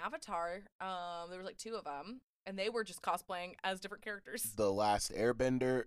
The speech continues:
Speaker 2: or from, like, the James Cameron franchise?
Speaker 1: Avatar: Last Airbender.
Speaker 2: Okay, str-, okay, great. I was, <laughs> I remember seeing this meme that was like, um, uh, that was like, like, uh,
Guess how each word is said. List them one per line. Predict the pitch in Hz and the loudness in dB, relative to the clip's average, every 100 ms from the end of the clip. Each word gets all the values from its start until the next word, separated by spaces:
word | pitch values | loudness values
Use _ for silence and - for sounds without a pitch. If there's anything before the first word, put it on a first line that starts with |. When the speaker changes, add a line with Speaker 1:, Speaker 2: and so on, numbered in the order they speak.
| - _ _ | -4 _ _
Speaker 2:
or | 101 104 98 95 90 87 - _ _ - | 4 6 8 6 4 2 -4 _ _ -10
from, | - 90 82 80 - - | 0 0 0 -4 -8 -4
like, | 87 76 - _ 80 | -2 -2 -6 _ -12
the | 78 | -10
James | 76 80 71 67 | -6 -6 -6 -6
Cameron | 82 62 55 60 | -8 -8 -10 -10
franchise? | - - - - - - - - - - - | -12 -12 -12 -12 -12 -10 -10 -12 -16 -18 -18
Speaker 1:
Avatar: | 226 - 240 | -16 -14 -12
Last | 247 - | -12 -14
Airbender. | 311 - - | -14 -10 -6
Speaker 2:
Okay, | - 165 71 - | -4 -4 -6 -6
str-, | - - - | -6 -4 -4
okay, | 85 85 | -4 -6
great. | 65 76 67 - _ _ _ _ _ _ _ _ _ - | -8 -8 -8 -10 _ _ _ _ _ _ _ _ _ -8
I | 95 | -4
was, | 95 90 110 | -4 -6 -10
<laughs> | - - | -10 0
I | 104 | 2
remember | 117 117 | 2 0
seeing | 117 131 | -4 -2
this | 117 104 | -4 -4
meme | 107 107 107 | -2 -2 4
that | 101 | 4
was | 98 101 | 4 4
like, | 101 95 90 - _ _ _ _ | 4 4 0 -14 _ _ _ _
um, | 90 92 87 80 78 _ _ _ _ _ _ _ _ _ _ _ _ - - | -2 0 -2 -4 -10 _ _ _ _ _ _ _ _ _ _ _ _ -14 -4
uh, | 104 92 | -2 -2
that | 95 | -6
was | 101 | -8
like, | 98 82 | -8 -8
like, | 82 85 - | -8 -10 -10
uh, | - 92 85 | -4 -4 -4